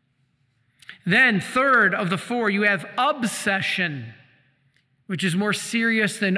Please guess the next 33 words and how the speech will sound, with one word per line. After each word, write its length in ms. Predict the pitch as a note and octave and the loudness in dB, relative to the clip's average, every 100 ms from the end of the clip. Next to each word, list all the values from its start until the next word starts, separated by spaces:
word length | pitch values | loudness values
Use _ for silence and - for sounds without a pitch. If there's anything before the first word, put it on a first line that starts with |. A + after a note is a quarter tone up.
| - | -2
oppression. 920 | A#3 A#3+ - F#3+ E3 - D3 C3+ A2+ - _ _ _ _ _ _ - - - | -2 -4 -4 -4 -4 -4 -6 -6 -12 -20 _ _ _ _ _ _ -20 -18 -2
Refers 540 | G3 - B3 C4+ C#4+ G#3 | -2 0 0 4 4 4
to 160 | A#3+ | 2
a 20 | |
more 240 | A3 A3+ B3 | 2 2 0
severe 720 | - - F#3+ D#3 A3+ C4 C4+ | 0 -2 -2 0 0 2 2
and 320 | C4+ G#3 G3 | 2 0 2
relentless 960 | G3+ G3+ G3+ A3 B3+ D4 - A#3+ A#3 G#3+ | 0 0 -2 -2 -2 -4 -4 -6 -4 -6
attack 420 | - A3 G#3+ G#3 | -2 0 0 0
of 140 | G3+ | -4
the 80 | G3+ | -6
evil 420 | A3+ A3+ A3 A3 | -4 -4 -2 -4
one. 320 | G3+ F3+ C#3+ - - _ _ _ _ _ E3+ | -2 -2 -4 -8 -20 _ _ _ _ _ -4
It's 80 | |
a 60 | F#3 | -4
form 400 | - A3+ A#3+ A#3+ | -4 -4 -2 0
of 100 | A3+ | -2
struggle 500 | - - A#3 G#3 G#3+ | -4 -4 -2 -2 -2
in 100 | G3 | 0
the 80 | F3+ | 0
victim's 540 | F#3 A3 G3 F#3 - - | -2 -2 -2 -2 -4 -6
interior 920 | C4 C#4+ C4+ G#3 - B3+ C#4 A#3+ F#3+ E3+ | -2 2 2 0 -2 -2 0 0 0 -2
life. 320 | D#3+ C#3+ - | -4 -6 -2
Now, 420 | G3+ C4+ A#3 A3 - - - | 2 4 2 0 -6 -6 -4
the 100 | F#3 | 0
devil 300 | A#3+ A#3 A#3+ | 0 0 -2
has 180 | F#3+ | 0
moved 240 | G#3 A#3 A3 | 0 0 0
from 160 | G#3+ | -2
the 160 | F#3+ G3+ | -2 0
outside, 760 | A3 B3+ C#4+ - G3+ F3+ F#3 E3+ | 0 -2 -4 -6 -2 0 0 0
your 100 | F3+ | -2
physical, 640 | F3+ C4 B3 A3+ G#3 F#3+ | -2 -4 -4 -4 -4 -4